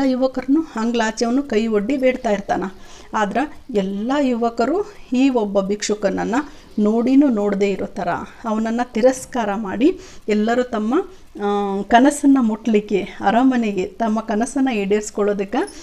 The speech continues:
ಅರಮನೆ ದಾರಿನೇ ಅವ್ರಿಗೆ ಮುಖ್ಯ ಆಗತ್ತೆ ಬಿಟ್ರೆ ಈ ಬಡ ಭಿಕ್ಷುಕನ ಒಂದು ಆಕ್ರಂದನ ಆ ಯಾ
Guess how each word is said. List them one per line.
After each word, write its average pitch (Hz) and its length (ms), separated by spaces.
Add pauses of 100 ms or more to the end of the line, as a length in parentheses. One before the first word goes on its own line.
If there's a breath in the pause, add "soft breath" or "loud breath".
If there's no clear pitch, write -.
(260 loud breath)
ಅರಮನೆ 254 500
ದಾರಿನೇ 226 480
ಅವ್ರಿಗೆ 254 360
ಮುಖ್ಯ 226 380
ಆಗತ್ತೆ 208 420
ಬಿಟ್ರೆ 214 440 (340 loud breath)
ಈ 254 160
ಬಡ 202 300
ಭಿಕ್ಷುಕನ 233 600
ಒಂದು 202 380
ಆಕ್ರಂದನ 208 800 (320 loud breath)
ಆ 208 140
ಯಾ 190 440